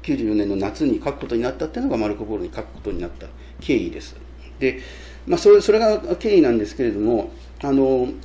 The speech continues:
こういう流れから言うと分かっていただけると思うんですけれども、あの、私はいわゆるそのドイツやナチスの問題にそんな関心あったわけじゃないし、それから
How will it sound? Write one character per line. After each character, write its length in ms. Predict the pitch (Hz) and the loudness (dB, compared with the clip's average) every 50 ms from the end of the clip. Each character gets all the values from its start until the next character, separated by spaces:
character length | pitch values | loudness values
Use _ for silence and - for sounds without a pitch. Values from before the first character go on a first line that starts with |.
| - - | -14 -2
こ 120 | - - 208 | 4 6 6
う 20 | |
い 80 | 233 247 | 6 6
う 20 | |
流 180 | 240 240 240 254 | 4 0 2 2
れ 80 | 262 | 2
か 120 | 254 233 190 | 2 4 2
ら 80 | 170 | 2
言 320 | 160 - - - 156 151 151 | 2 0 -4 -2 -2 -2 0
う 0 | |
と 160 | 151 156 143 | 2 2 2
分 100 | 131 139 | 2 2
か 80 | 139 165 | 0 -4
っ 20 | 170 | -8
て 160 | - - 139 | -6 -6 -4
い 60 | 127 | -2
た 100 | 135 135 | -2 -2
だ 100 | 135 131 | -2 -2
け 140 | 127 - 131 | -4 -4 -4
る 100 | 127 135 | -4 -4
と 100 | 139 143 | -4 -2
思 180 | 127 131 139 | 0 0 2
う 100 | 147 147 | 2 2
ん 80 | 139 127 | 2 0
で 80 | 110 95 | -2 -4
す 120 | - - - | -6 -8 -8
け 100 | - 107 | -6 -4
れ 80 | 101 | -4
ど 100 | 90 98 | -4 -4
も、 300 | 95 98 107 101 92 85 - - - - - - - - - - | -4 -2 -2 -2 -2 -4 -8 -12 -18 -18 -18 -18 -18 -14 -8 -6
あ 160 | 117 123 123 | -4 -2 -2
の、 920 | 123 123 120 117 117 117 117 113 113 113 113 113 113 113 110 107 107 - - - - - - - - | 0 0 2 2 2 4 4 4 4 4 4 4 4 2 2 0 -2 -4 -8 -12 -18 -18 -18 -16 -12
私 400 | - 131 - 240 247 - - 311 | -12 -10 -8 -8 -8 -6 -4 -4
は 280 | 240 254 262 247 226 - - - - - - - - - - - - | -4 -4 -4 -4 -6 -8 -10 -14 -18 -18 -18 -18 -18 -18 -20 -12 -6
い 100 | - 147 | -2 -2
わ 100 | 170 214 | 0 0
ゆ 80 | 262 254 | -2 -2
る 60 | 233 | 0
そ 100 | - 190 | 4 6
の 320 | 156 151 147 147 147 147 | 6 6 4 2 -2 -2
ド 160 | - 151 185 208 | 0 0 0 0
イ 80 | 190 | 0
ツ 160 | - - 143 | -2 -2 0
や 60 | 123 117 | 0 2
ナ 140 | 131 160 | 2 0
チ 120 | 170 - - | 0 -2 0
ス 80 | 170 | 0
の 40 | 147 | 0
問 240 | 131 120 117 120 117 | 2 2 0 0 -2
題 200 | 117 117 113 110 | -2 -2 -2 -2
に 80 | 110 - | -2 -4
そ 100 | - 110 | -2 -2
ん 80 | 107 | 0
な 80 | 135 156 | 0 0
関 220 | 147 185 190 190 | 0 0 -2 -2
心 80 | 202 214 | -2 -4
あ 20 | |
っ 60 | 202 | -4
た 80 | - 180 | -2 -2
わ 60 | 156 | -2
け 80 | 131 123 | 0 0
じ 40 | 110 | 0
ゃ 60 | 107 | 2
な 160 | 113 113 113 | 2 2 2
い 60 | 101 - | 0 -2
し、 200 | - - 117 104 | -6 -10 -10 -10
そ 120 | - 113 | -10 -8
れ 40 | - | -4
か 100 | - 113 | -2 -2
ら 100 | 107 | -2